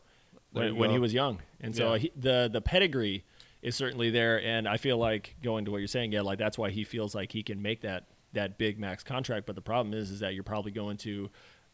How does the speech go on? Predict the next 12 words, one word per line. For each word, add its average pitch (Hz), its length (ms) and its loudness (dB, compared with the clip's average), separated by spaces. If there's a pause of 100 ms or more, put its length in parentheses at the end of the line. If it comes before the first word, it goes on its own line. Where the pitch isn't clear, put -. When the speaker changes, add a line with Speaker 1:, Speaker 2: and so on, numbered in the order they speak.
(140)
Speaker 2:
I 131 80 -2
Speaker 3:
A - 20 0
Speaker 2:
mean, 131 180 2
the 123 80 6
Speaker 3:
bad 117 120 6
team. 190 100 6
Speaker 2:
Houston 185 280 2
Texans, 165 520 4
they 139 100 10
could 208 160 0
probably 131 300 8
use 113 480 2